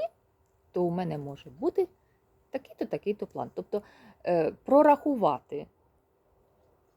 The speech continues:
за, якщо все буде добре, то що отримаєте, а якщо щось не получиться, то прорахувати, скласти план дій,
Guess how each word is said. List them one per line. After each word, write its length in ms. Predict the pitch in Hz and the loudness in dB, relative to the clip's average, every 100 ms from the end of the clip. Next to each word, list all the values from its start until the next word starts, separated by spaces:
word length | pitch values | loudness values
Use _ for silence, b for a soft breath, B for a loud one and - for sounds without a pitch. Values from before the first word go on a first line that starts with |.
| _ _ _ _ | _ _ _ _
за, 460 | 175 160 202 147 139 - | -16 -2 2 2 0 -2
якщо 600 | 185 185 - - 226 156 _ _ _ _ _ _ _ _ _ _ | -2 -2 -6 2 2 2 _ _ _ _ _ _ _ _ _ _
все 280 | - - 226 | -6 6 6
буде 300 | 185 170 165 | 6 2 2
добре, 520 | 139 151 135 156 196 - | 2 0 0 -2 -6 -2
то 120 | 240 | -2
що 340 | 233 - 247 | 0 2 4
отримаєте, 880 | 262 262 269 262 262 262 269 - 285 302 _ b b b b | 4 0 -2 0 -2 -2 -6 -6 -6 -8 _ b b b b
а 100 | - | 0
якщо 460 | 170 175 - - 220 | 2 2 0 0 0
щось 420 | 175 - 202 - | 0 0 0 0
не 100 | 175 | -8
получиться, 680 | 170 262 403 494 370 - 226 b b - | -2 6 8 8 4 -2 -6 b b -6
то 120 | 214 | -6
прорахувати, 880 | - 208 202 - 190 175 147 139 233 | -2 -2 -2 -2 -2 2 2 0 -4
скласти 480 | - 226 226 - | 2 2 2 -2
план 400 | 175 - 185 156 127 _ _ | -12 -4 -2 -2 -6 _ _
дій, 240 | 170 226 | -4 -4